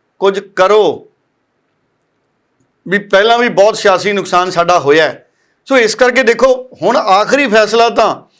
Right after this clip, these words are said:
ਹਰਜਿੰਦਰ ਸਿੰਘ ਧਾਮੀ ਦੇ ਹੱਥ 'ਚ ਹੈ ਵਾਇਆ ਸੁਖਬੀਰ ਬਾਦਲ। ਮੈਂ ਐਂ ਕਹਿ ਦਿੰਦਾ ਭਾਈ,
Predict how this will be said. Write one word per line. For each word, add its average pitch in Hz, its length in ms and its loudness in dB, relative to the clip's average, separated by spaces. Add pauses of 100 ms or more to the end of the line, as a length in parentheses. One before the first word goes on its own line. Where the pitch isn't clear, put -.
(460)
ਹਰਜਿੰਦਰ 220 340 -2
ਸਿੰਘ 240 240 -2 (100)
ਧਾਮੀ 175 340 -2
ਦੇ 214 140 2
ਹੱਥ 196 280 0
'ਚ 214 140 0
ਹੈ 226 100 4
ਵਾਇਆ 170 340 2
ਸੁਖਬੀਰ 139 460 -6
ਬਾਦਲ। 165 300 -2
ਮੈਂ 165 200 0
ਐਂ 151 40 -2
ਕਹਿ 165 140 0
ਦਿੰਦਾ 180 200 -4
ਭਾਈ, 165 280 -8